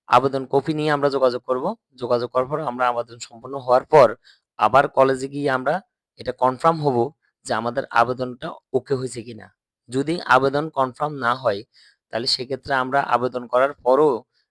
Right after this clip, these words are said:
দেখব যে আমাদের এটা নিশ্চিত হয় নাই, সেক্ষেত্রে আমি আমার অ্যাডমিট ডাউনলোড করতে পারবো না, পরীক্ষা দিতে পারবো না। এই জন্য আবেদন করার পরে আমার প্রথম কাজ হলো পেমেন্ট করার জন্য কলেজে যোগাযোগ করা এবং পেমেন্ট করার পরও নিশ্চিত হইতে হবে যে ওই কলেজ আমার আবেদন ফিটা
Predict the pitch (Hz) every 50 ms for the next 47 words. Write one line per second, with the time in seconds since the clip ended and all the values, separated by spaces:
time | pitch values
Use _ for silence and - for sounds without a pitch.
0 | _ _ _ _ 123 120 113 120 123 120 127 123 123 120 120 120 127 151 170 202
1 | - _ _ _ _ _ _ _ _ _ _ - - 113 - 123 123 123 123 117
2 | 123 - - 131 120 113 113 123 127 135 160 185 214 233 233 _ _ _ _ _
3 | - - - 120 117 127 - 131 131 123 123 131 127 123 123 127 127 107 107 117
4 | 117 113 127 135 131 _ _ _ _ _ 113 117 113 120 123 131 131 - - 139
5 | - 151 139 147 135 123 131 143 170 226 - _ _ _ 143 139 135 - - 143
6 | 120 113 110 104 104 101 98 95 95 98 101 101 104 113 120 113 113 107 113 110
7 | 113 113 - 120 123 131 - 127 120 123 131 127 123 123 135 - - 123 - -
8 | 131 123 123 123 117 131 135 160 202 220 _ - - - _ _ _ _ _ -
9 | 117 110 113 123 127 - - 131 131 123 131 127 135 131 - 127 123 127 127 131
10 | 135 135 135 135 127 123 127 - 135 135 156 185 - - - 110 127 147 160 -
11 | - 127 120 135 143 147 _ 160 135 143 151 - - - 120 123 165 185 165 123
12 | 110 - _ _ _ _ _ _ _ _ _ _ 139 139 - _ - 151 - 151
13 | 156 151 165 170 170 160 151 170 175 156 156 190 208 202 - 131 139 131 - 135
14 | 135 139 147 147 147 131 131 139 151 - 143 120 123 120 123 123 123 - - 131
15 | 120 - 110 101